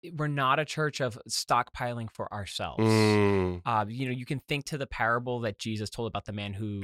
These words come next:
Speaker 2: I know.
Speaker 1: you know, he built barns and then he's like, "Oh man, I have all this stuff. I'm gonna tear them down and build bigger
Speaker 2: Mm-hmm.
Speaker 1: barns."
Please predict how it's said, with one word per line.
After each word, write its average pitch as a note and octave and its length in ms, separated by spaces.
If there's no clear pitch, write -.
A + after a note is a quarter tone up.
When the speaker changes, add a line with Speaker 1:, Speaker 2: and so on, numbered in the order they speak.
Speaker 2:
I D#2 120
know. D2 120
Speaker 1:
you A2+ 80
know, G#2+ 60
he A#2+ 160
built A#2 260
barns A2 580
and G#2+ 80
then G2+ 80
he's G2 160
like, G2 160
"Oh A#2 220
man, A2+ 240
I G#2 60
have G#2+ 100
all A2 120
this A2 120
stuff. - 240
I'm A2 80
gonna A2 140
tear A2+ 240
them G#2+ 120
down A2+ 280
and F#2+ 120
build G2+ 220
bigger B2 280
Speaker 2:
Mm-hmm. B2 200
Speaker 1:
barns." A2+ 540